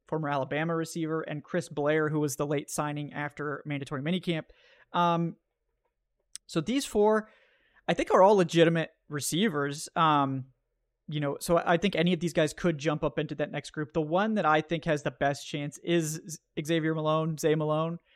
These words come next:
um, because I, I loved his tape. It's a lot of fun. Again, Division two Henderson State, not the level of competition, not there, but Xavier Malone,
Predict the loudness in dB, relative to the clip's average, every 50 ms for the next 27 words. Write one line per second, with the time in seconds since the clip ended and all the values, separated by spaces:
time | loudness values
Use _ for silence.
0 | _ _ _ _ _ -2 2 4 4 4 4 2 -2 -4 -8 -12 -16 _ _ _
1 | _ _ _ _ _ _ _ -12 -4 -2 -2 0 2 2 4 6 6 4 4 4
2 | 0 -4 -12 _ _ 2 2 4 6 6 6 6 6 2 0 0 0 0 0 2
3 | 2 0 0 -4 -14 -16 _ _ _ _ -10 -8 -4 -2 0 0 0 -2 -2 0
4 | 0 2 4 4 2 2 0 _ _ _ -20 -20 _ _ _ _ _ _ 0 2
5 | 6 6 6 6 4 2 -2 -4 -10 _ _ _ _ -2 2 2 4 4 4 0
6 | 2 2 2 2 4 2 2 0 0 -2 -2 -6 -6 -8 2 4 4 4 4 2
7 | -2 _ _ _ _ _ _ _ _ _ _ _ -4 -2 0 2 2 2 0 -2
8 | -2 -2 0 2 2 2 2 2 2 0 0 0 0 2 2 2 4 2 2 2
9 | 0 -4 _ _ _ _ -4 0 2 2 0 0 0 0 2 4 4 2 0 -2
10 | -6 -12 0 4 8 8 10 8 8 4 0 _ _ _ _ _ _ _ _ _
11 | _ _ _ _ _ -8 2 2 4 4 6 4 4 6 6 6 6 6 4 2
12 | 2 0 -2